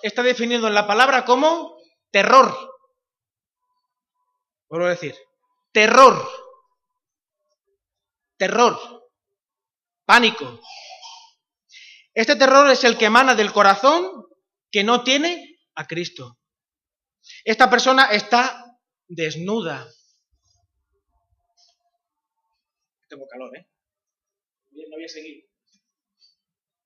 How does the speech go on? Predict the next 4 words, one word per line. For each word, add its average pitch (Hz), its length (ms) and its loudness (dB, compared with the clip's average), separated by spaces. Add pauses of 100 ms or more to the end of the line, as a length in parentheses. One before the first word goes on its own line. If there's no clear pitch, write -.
(1400)
Esta 208 280 -8
persona 240 420 -4
está 226 420 -4 (120)
desnuda 185 600 -6